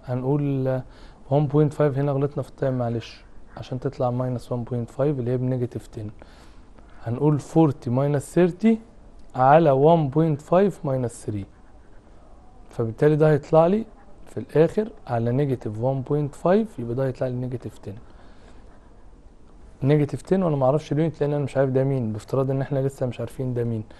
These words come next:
يبقى أنا قلت بختار نقطتين في الواي اللي هي فورتي فايف والثيرتي،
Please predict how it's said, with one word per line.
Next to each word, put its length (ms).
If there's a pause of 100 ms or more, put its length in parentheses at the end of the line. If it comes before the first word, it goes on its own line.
(500)
يبقى 160
أنا 80
قلت 240
بختار 360
نقطتين 640 (120)
في 120
الواي 460
اللي 140
هي 120
فورتي 380
فايف 520 (400)
والثيرتي، 760